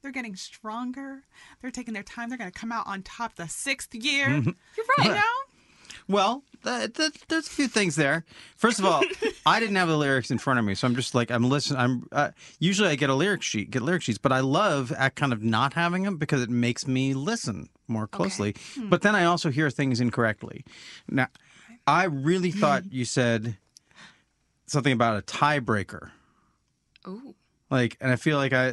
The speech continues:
Speaker 2: like that, like, it's,
Speaker 1: Ooh,
Speaker 2: I think I
Speaker 1: okay.
Speaker 2: heard the first time you say heartbreaker in the song Heartbreak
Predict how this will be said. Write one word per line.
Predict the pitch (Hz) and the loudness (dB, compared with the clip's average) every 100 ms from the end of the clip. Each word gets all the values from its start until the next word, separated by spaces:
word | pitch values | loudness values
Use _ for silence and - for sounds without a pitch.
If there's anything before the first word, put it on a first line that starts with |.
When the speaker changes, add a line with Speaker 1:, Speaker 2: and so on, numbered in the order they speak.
| 127 | 0
Speaker 2:
like | 117 110 | 0 2
that, | 113 113 - | 0 -2 -4
like, | 127 - - | -6 -6 -8
it's, | 135 - | -8 -6
Speaker 1:
Ooh, | - | -2
Speaker 2:
I | 135 | 0
think | 196 | 2
I | 185 | 2
Speaker 1:
okay. | 151 | 4
Speaker 2:
heard | 180 151 - - _ | 2 0 -6 -20 _
the | 139 | -2
first | - 196 180 | 2 0 2
time | 190 185 | 2 2
you | 160 | 2
say | 156 139 | 2 2
heartbreaker | 147 151 - 113 107 113 110 | 2 2 0 -2 0 0 0
in | 107 107 | 0 0
the | 107 113 | 0 -2
song | - 120 113 | -4 -2 -2
Heartbreak | - 143 135 127 104 101 - | 0 0 0 -2 -2 -4 -10